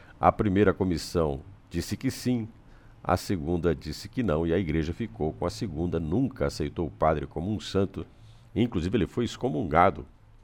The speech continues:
retirado da igreja, proibido de fazer missas, de ministrar a missa, a fé católica, ele só foi perdoado em dois mil e quinze, mas hoje existe um processo de canonização dele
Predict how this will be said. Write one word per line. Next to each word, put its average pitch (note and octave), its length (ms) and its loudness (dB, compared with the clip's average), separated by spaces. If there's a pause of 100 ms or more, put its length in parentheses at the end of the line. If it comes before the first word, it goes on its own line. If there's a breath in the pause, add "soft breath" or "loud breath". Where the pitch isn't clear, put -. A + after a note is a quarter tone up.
(120)
retirado F#2+ 440 4
da E2+ 140 0
igreja, D#2+ 400 0
proibido G2 640 -2 (880 loud breath)
de E2 600 2
fazer E2+ 360 0
missas, - 600 -4 (320)
de D#2+ 60 -8
ministrar D#2 720 4 (540 loud breath)
a - 120 -4
missa, F#2+ 500 0
a D#2 80 -4
fé E2+ 220 -2
católica, D2+ 720 2 (420)
ele B2 120 -4
só B2+ 160 0
foi F#2 160 0
perdoado F2+ 500 2
em F2 100 0
dois D2 220 -2
mil F#2 160 -2
e D#2 80 0
quinze, C#2+ 600 -8
mas G2 260 0
hoje A2 180 0
existe E2+ 340 -4
um G2+ 40 -6
processo - 500 -4
de F2 100 -8
canonização G#2 760 -2
dele F#2+ 300 0